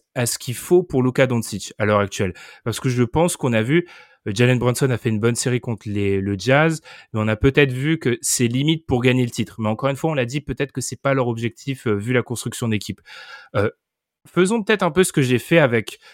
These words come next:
euh, Luka, euh, pas Luka, très justement la semaine dernière avec, euh, Adrien, mettre tout à plat. Donc si on part vraiment très théoriquement,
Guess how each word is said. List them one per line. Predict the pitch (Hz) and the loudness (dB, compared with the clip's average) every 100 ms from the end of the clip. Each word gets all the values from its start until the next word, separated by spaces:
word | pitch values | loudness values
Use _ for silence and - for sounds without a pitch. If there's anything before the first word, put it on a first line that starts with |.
| _ 117 | _ 0
euh, | 110 | 2
Luka, | 127 135 - 147 143 139 107 | 4 2 4 4 6 2 -2
euh, | 101 | -2
pas | 131 | 0
Luka, | 123 - 87 - | 0 -2 -8 -8
très | - 156 | 0 2
justement | 139 120 131 117 127 | 2 0 0 0 0
la | 107 | -2
semaine | - 117 113 | -2 -2 2
dernière | 113 139 160 | 2 2 0
avec, | 117 104 - | 0 -2 -4
euh, | 101 104 | -6 -4
Adrien, | 110 107 123 151 - - - | -4 -2 -2 -4 -8 -20 -6
mettre | 117 123 - - | 0 0 -2 -14
tout | - 170 | 0 2
à | 131 | 2
plat. | 117 90 _ _ _ 117 | 0 -6 _ _ _ -10
Donc | 104 | -8
si | - 190 208 202 _ _ _ _ _ _ _ _ _ | -6 -4 -6 -6 _ _ _ _ _ _ _ _ _
on | 120 | -12
part | - 143 | -2 0
vraiment | 123 131 143 | 2 0 0
très | - 175 | 0 -2
théoriquement, | 165 170 147 131 143 165 | 4 4 4 2 -2 -4